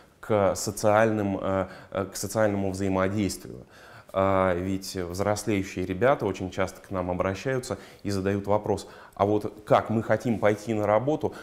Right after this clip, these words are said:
как нам наладить взаимодействие, например, с коллегами?» И, а, у них у самих есть, у взрослеющих, этот запрос. И здесь важно проводить тренинги по социальному взаимодействию и коммуникации на рабочем месте.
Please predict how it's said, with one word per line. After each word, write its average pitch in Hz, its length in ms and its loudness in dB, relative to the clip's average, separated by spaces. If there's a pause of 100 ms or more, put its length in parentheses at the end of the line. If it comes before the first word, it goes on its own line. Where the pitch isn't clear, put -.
(160)
как 135 240 4
нам 107 260 -2
наладить 107 440 4
взаимодействие, 104 720 -2
например, 98 420 -4
с - 60 -8
коллегами?» 101 720 2 (600)
И, 107 160 2
а, 98 200 4
у 101 140 2
них 107 180 0
у 110 40 -6
самих 123 420 0
есть, 95 260 -4
у 87 220 -4
взрослеющих, 98 760 -2
этот 85 220 -10
запрос. 95 480 -2 (360)
И 101 100 -4
здесь 143 380 -2
важно 123 360 2
проводить 107 500 -2
тренинги 135 540 0
по 120 240 -2
социальному 110 560 0
взаимодействию 101 760 -2
и - 20 -8
коммуникации 101 680 -2
на 92 100 -4
рабочем 90 440 -4
месте. 92 480 -6